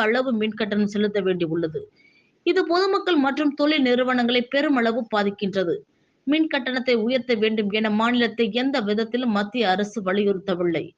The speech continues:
மத்திய அரசின் விவசாய நிதி உதவி திட்டத்தில் தமிழகத்தில் பெருமளவு முறைகேடு நடந்துள்ளது. இது குறித்து ஆய்வு செய்து அறிக்கை சமர்ப்பிக்க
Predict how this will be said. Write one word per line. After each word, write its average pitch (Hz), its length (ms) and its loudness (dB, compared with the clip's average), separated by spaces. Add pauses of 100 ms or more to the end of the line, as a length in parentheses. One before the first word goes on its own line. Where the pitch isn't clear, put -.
(460)
மத்திய 277 420 2
அரசின் 285 360 0
விவசாய 262 500 0
நிதி 233 240 2 (100)
உதவி 226 300 0
திட்டத்தில் 220 500 -4
தமிழகத்தில் 269 600 -2
பெருமளவு 226 580 0
முறைகேடு 214 540 -2
நடந்துள்ளது. 180 600 -2 (520)
இது 302 180 0
குறித்து 359 360 2
ஆய்வு 277 320 2
செய்து 269 340 0
அறிக்கை 247 360 0
சமர்ப்பிக்க 233 720 -2